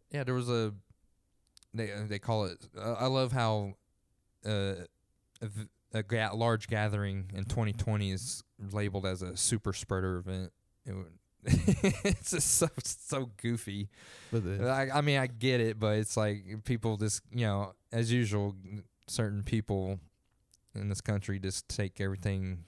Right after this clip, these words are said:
Speaker 1: too far.
Speaker 2: Yeah.
Speaker 1: And it's just always in your face, and it's like, "Ah, shut up already." But it's like, uh, <clears throat> Yeah,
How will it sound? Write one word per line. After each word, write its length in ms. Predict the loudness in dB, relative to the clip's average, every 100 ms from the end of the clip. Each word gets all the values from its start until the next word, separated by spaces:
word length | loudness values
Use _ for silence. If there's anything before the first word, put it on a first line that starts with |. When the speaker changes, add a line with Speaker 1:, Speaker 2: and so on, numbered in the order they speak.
| _ -2
Speaker 1:
too 160 | -2
far. 460 | 0 0 0 -2 -8 -12 _ _ _ _ _ -16 -4
Speaker 2:
Yeah. 160 | -4 -4 -6
Speaker 1:
And 180 | -4 -2
it's 120 | -2
just 180 | -2 0
always 300 | 2 2 2
in 100 | 0
your 100 | -2
face, 420 | -2 0 0 0
and 80 | -2
it's 120 | -2 -4
like, 160 | -4 -2
"Ah, 200 | -4 -6
shut 300 | -8 -4 -2
up 180 | -2 -2
already." 360 | -2 -2 -4 -6 -12 -20 _ _ _
But 120 | -4 -4
it's 180 | 0
like, 240 | -2 -2 -2
uh, 320 | 0 0 -2 -6 _ -20 -20 -20 -20 -20 _ _ _ _ _
<clears throat> 60 | -8 -6 -8 -10 -14 -14 -2
Yeah, 420 | 0 2 0